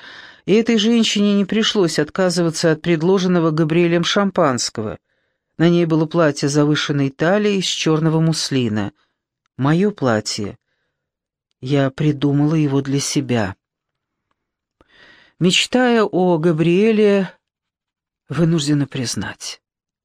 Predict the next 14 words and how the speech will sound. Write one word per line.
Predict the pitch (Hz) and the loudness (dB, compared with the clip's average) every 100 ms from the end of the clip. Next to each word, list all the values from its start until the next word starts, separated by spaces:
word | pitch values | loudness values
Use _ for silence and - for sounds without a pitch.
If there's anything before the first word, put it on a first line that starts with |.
| _ - - - | _ -16 -14 -4
Придя | 185 180 190 | 0 2 0
в | - | 0
первый | 196 175 185 | 0 2 2
раз | 180 - | 0 0
в | |
ателье, | 175 190 185 196 202 | -2 0 0 2 0
она | 175 170 | 0 0
его | 175 165 170 | 0 0 0
увидела | 170 214 180 147 | 0 0 0 2
и | 147 | 0
потребовала | - 156 170 190 160 160 165 | 0 -2 0 0 0 0 0
себе. | 156 180 151 123 104 - _ _ - - | -2 -4 -2 -2 -4 -10 _ _ -16 -4
Я | 240 | -2
согласилась. | 254 233 233 233 - 147 123 - | 0 0 0 0 0 0 0 -4